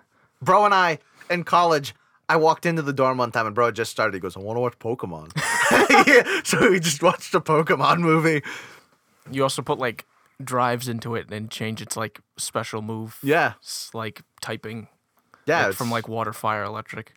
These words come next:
Speaker 1: always been a really cool Pokemon in there.
Speaker 2: Yeah.
Speaker 1: So, uh, Gen six, uh, we have Diancie. Uh, Diancie could be based on the Carbuncle, a m-, mythical fairy-like creature that was rumored to have a jewel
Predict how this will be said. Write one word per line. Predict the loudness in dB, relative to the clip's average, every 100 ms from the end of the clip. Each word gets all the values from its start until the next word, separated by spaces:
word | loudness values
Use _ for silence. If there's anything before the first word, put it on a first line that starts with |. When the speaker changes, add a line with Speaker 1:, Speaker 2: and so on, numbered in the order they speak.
| _
Speaker 1:
always | -10 -10 -8
been | -8
a | -6
really | -8 -10
cool | -16 -16
Pokemon | -16 -18 -20 -20 -20
in |
there. | -20 -20 _ _
Speaker 2:
Yeah. | -16 -12 -12 -12 -14 -18 _ _ _
Speaker 1:
So, | -16 -4 0 2 0 -2 -4 -6 -10 -10 -2
uh, | 2 2 0
Gen | -6 -4 -2 -2 -6
six, | -10 -6 -2 -2 -4 -12 -16 -16 _ -8
uh, | -4 -2 -2 -6
we | -4
have | -2 -2 -2 -4
Diancie. | -2 -2 -4 -6 -10 -10 _ _ _ _ -6
Uh, | -4 -2
Diancie | -2 -2 -6 -10 -12 -10
could | -10
be | -6
based | -2 -2 -2 -6
on | -8
the | -10
Carbuncle, | -12 -4 -2 0 -2 -4 -6 -6 -10 _
a | -8 -4 -4
m-, | -6 -12 -16 _
mythical | -8 -4 -4 -4 -10
fairy-like | -8 -6 -4 -4 -8
creature | -10 -10 -8
that | -8
was | -8 -8
rumored | -6 -6 -6
to | -6
have | -6 -4
a | -8
jewel | -10 -8 -6 -4 -4 -6